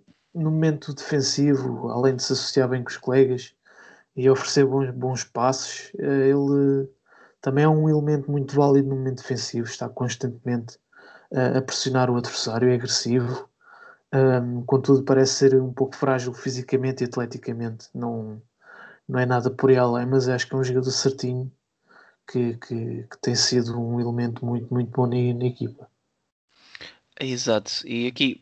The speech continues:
Speaker 2: ahm, materializando também algumas estatísticas do, das sua, da sua carreira, portanto ele é, é um jogador que, que passou pelo Esbjerg, eh, Midtjylland e também pelo Brighton, ah, teve também uma passagem pelo,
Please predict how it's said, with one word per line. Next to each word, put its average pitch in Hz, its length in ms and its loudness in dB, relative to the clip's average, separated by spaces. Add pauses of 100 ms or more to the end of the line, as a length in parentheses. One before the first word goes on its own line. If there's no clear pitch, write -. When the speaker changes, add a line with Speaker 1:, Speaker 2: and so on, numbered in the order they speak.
Speaker 2:
ahm, 110 600 -2 (100)
materializando 120 1200 -2 (140)
também 110 400 -4
algumas 110 500 -4
estatísticas - 960 -4
do, 104 420 -8
das 101 200 -4
sua, 104 480 -4
da 104 160 -10
sua 107 260 -6
carreira, 120 460 2
portanto 113 340 -8
ele 107 220 0
é, 98 80 -4
é 113 40 0
um 110 60 0
jogador 113 380 -2
que, 113 260 -4
que - 400 -20
passou 120 300 0
pelo 117 320 0
Esbjerg, 117 580 0 (140)
eh, 117 220 -6
Midtjylland 110 540 -2
e 107 60 -6
também 107 320 -2
pelo 107 300 -4
Brighton, 113 480 -4 (480)
ah, 104 400 -4
teve 120 160 -4
também 120 220 0
uma 117 120 -2
passagem 117 520 -2
pelo, 113 440 -4